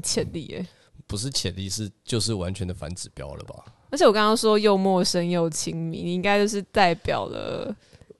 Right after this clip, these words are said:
Speaker 2: 嗯，就单纯陌生吧。
Speaker 1: 又陌生的那一方。<laughs> 你，你要分享一下你家，你家里的状况吗？
Speaker 2: 我家里的状况吗？
Speaker 1: 对啊。
Speaker 2: 就是我有，嗯，好，因为我其实跟家里的关系没有到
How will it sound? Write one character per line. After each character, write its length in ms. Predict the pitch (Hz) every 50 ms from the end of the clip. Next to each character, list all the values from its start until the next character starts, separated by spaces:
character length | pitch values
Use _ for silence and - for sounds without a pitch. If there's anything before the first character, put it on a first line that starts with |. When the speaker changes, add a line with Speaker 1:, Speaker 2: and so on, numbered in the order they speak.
| _ -
Speaker 2:
嗯， 220 | 117 117 120 120 113 -
就 100 | - 127
单 220 | - - 120 113 110
纯 160 | - - 90
陌 200 | 95 98 92 90
生 180 | - - 82
吧。 80 | 82 -
Speaker 1:
又 180 | 208 208 190 180
陌 280 | 180 185 180 170 175
生 200 | 175 - 175 165
的 100 | 156 151 156
那 100 | - 196 196 - - - -
一 100 | 302 285 - _
方。 240 | - - - - 254 - - _ - - - - _ _ - - - - - - - - -
<laughs> 840 | - 523 640 494 - - 587 587 - - 554 659 - - _ _ -
你， 220 | - 156 202 214 220 156 127 160
你 80 | 202
要 160 | 202 214 226 233
分 160 | 233 214 208
享 160 | 202 180 175
一 40 | 165
下 140 | 208 185 175
你 140 | 170 165
家， 280 | 151 - 165 156 156 - -
你 120 | 175 165
家 240 | 151 - 170 165 165
里 100 | 165 139
的 60 | 139
状 220 | - - 160 - -
况 160 | - 185 - -
吗？ 140 | - - 180 - - - - - - - _ _ _ _ _ _
Speaker 2:
我 100 | - 95
家 120 | 95 123 156
里 60 | 165
的 80 | 123 98
状 180 | 101 101 101
况 200 | 95 - 104 98
吗？ 140 | 92 85 80
Speaker 1:
对 100 | - 165
啊。 140 | 160 151 151
Speaker 2:
就 80 | 147 131
是 120 | 120 135
我 260 | 131 113 95 95 - - 104
有， 260 | 107 101 92 85 - 95 98
嗯， 260 | 98 95 92 87 - - - - - - - - - - - - - -
好， 380 | - - - 80 - - - - - - - _ - _ _ _ _
因 80 | - 190
为 20 |
我 60 | 139 104
其 120 | - -
实 60 | 95
跟 180 | - - 98 95
家 140 | - 98 92
里 60 | 90
的 60 | 85
关 180 | - 90 85 85
系 120 | - -
没 80 | 87 85
有 80 | 82
到 240 | - - 82 80 76